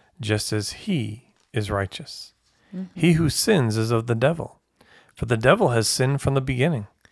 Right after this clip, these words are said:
Speaker 1: For this purpose the Son of God was manifested, that he might destroy the works of the devil."
Speaker 2: Amen.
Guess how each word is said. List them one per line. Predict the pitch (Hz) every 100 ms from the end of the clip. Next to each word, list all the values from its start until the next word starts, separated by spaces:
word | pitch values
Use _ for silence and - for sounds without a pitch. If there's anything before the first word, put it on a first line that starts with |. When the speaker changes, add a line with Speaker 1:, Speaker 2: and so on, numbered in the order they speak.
| _ _ _ _
Speaker 1:
For | - 110
this | 131 170
purpose | - 214 214 123 113
the | - 113
Son | - 127 135
of | 139
God | 123 113 123
was | 127
manifested, | 123 110 104 - 131 - - 180 _ _ - _
that | - -
he | 147
might | 139 131 -
destroy | 143 135 - 160 113 95 110 _ _ -
the | 113
works | 104 104 107 -
of | - 113
the | 113
devil." | 107 95 - _ _ _ _ _ _ _ _ _ _ _ 196
Speaker 2:
Amen. | 196 170 135